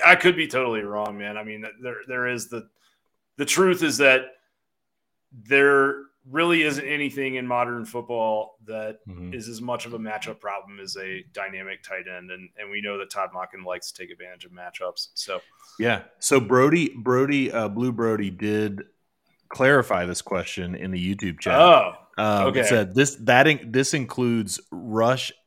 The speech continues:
Speaker 2: and reception, <laughs> receiving yards. <laughs> So that's,
Speaker 1: All
Speaker 2: that's
Speaker 1: right.
Speaker 2: a little wild card.
Speaker 1: I'll,
Speaker 2: Um,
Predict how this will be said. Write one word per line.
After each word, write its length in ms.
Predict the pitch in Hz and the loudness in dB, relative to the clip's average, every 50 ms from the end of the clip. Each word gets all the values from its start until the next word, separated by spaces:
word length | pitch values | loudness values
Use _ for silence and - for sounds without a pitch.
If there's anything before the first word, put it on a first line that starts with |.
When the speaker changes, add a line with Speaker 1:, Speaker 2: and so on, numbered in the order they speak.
| _ _ _ _ _ _ - | _ _ _ _ _ _ -6
Speaker 2:
and 320 | 113 113 117 123 120 110 | -4 -2 -2 -2 -2 -4
reception, 680 | 101 95 - - - 98 95 - - - - - - - | -6 -6 -6 -6 -6 -6 -6 -6 -8 -12 -12 -12 -8 -4
<laughs> 60 | 135 | -2
receiving 480 | 120 117 113 - 123 117 107 113 110 107 | 0 0 0 0 0 0 0 -2 -4 -2
yards. 460 | 107 110 - 139 135 123 - - - - | -2 -2 0 0 -2 0 -2 -4 -2 2
<laughs> 560 | 131 147 - - - 180 165 - - - 175 | 2 2 2 4 2 2 2 0 -2 -6 -6
So 360 | 147 - 165 160 147 127 110 - 165 - 160 165 - | 0 4 6 6 6 6 4 2 -4 -8 -10 -6 4
that's, 280 | 143 165 175 180 180 - | 6 8 8 8 8 8
Speaker 1:
All 100 | 160 160 | 8 10
Speaker 2:
that's 120 | 190 180 160 | 12 12 12
Speaker 1:
right. 120 | 156 160 | 10 10
Speaker 2:
a 40 | 156 | 6
little 120 | 151 139 139 | 4 4 4
wild 200 | 139 139 139 135 | 6 6 6 4
card. 180 | 135 123 104 - - | 2 -2 2 6 6
Speaker 1:
I'll, 240 | 185 202 214 - - | 6 6 6 4 2
Speaker 2:
Um, 300 | 127 123 117 110 104 | 4 4 4 2 0